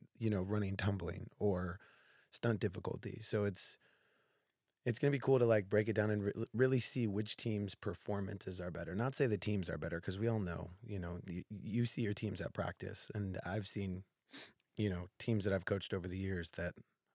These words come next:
are way better at practice than they are at performances. But, you know, the performances are what count. So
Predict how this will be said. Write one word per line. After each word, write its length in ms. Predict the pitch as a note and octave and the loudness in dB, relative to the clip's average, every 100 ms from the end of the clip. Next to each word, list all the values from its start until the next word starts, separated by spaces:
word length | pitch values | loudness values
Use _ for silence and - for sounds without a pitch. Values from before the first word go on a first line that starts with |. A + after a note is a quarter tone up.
| - | 2
are 100 | G2 | 2
way 540 | F2 F#2 A2+ A2+ A2 | 2 4 6 6 6
better 260 | G2 F#2+ F2+ | 4 0 0
at 140 | - | -2
practice 380 | - E2 F2+ E2 | -2 -2 -2 -4
than 160 | - F#2 | -2 0
they 100 | F#2+ | 0
are 120 | E2+ | -2
at 60 | - | -4
performances. 560 | F2+ E2+ E2+ D2+ E2+ | -4 -2 -2 -4 -6
But, 240 | E2+ G#2 - | 0 0 2
you 80 | G#2+ | 2
know, 120 | G#2+ | 0
the 80 | G2+ | 0
performances 560 | G#2 G#2+ G#2+ G2+ G#2 | 0 0 0 0 0
are 60 | G#2+ | 0
what 160 | G#2+ | 0
count. 380 | - G#2 A2+ - | -2 -2 -4 -6
So 300 | - F#2+ G#2 | -4 -4 -4